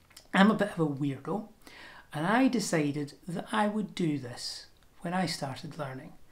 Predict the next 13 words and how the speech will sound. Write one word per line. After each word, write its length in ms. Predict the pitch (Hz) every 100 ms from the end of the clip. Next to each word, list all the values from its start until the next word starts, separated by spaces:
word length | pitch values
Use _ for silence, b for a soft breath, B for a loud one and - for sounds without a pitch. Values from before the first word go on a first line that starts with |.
| B B B
I 140 | 165
made 420 | 160 175 214 220
my 160 | 214 208
slender 420 | 196 185 185 175
T 360 | 165 - 170 165
more 220 | 170 175
T-like, 760 | 170 262 254 - - - - b b b b -
and 140 | 160
I 80 | 160
s-, 160 | 156 -
made 340 | 185 180 175
my 160 | 170 156
slender 680 | 160 165 160 156 151 143